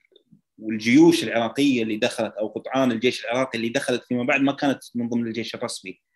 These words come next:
كان ضمن شيء اسمه الجيش الشعبي. هذه ميليشيات شعبية يتم تجنيدها في الشارع في العراق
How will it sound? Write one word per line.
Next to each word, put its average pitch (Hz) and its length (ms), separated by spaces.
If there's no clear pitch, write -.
كان 117 240
ضمن 117 280
شيء 127 200
اسمه 113 200
الجيش 110 240
الشعبي. 98 480
هذه 131 140
ميليشيات 123 460
شعبية 113 360
يتم 110 180
تجنيدها 113 400
في - 80
الشارع 101 380
في - 100
العراق 110 440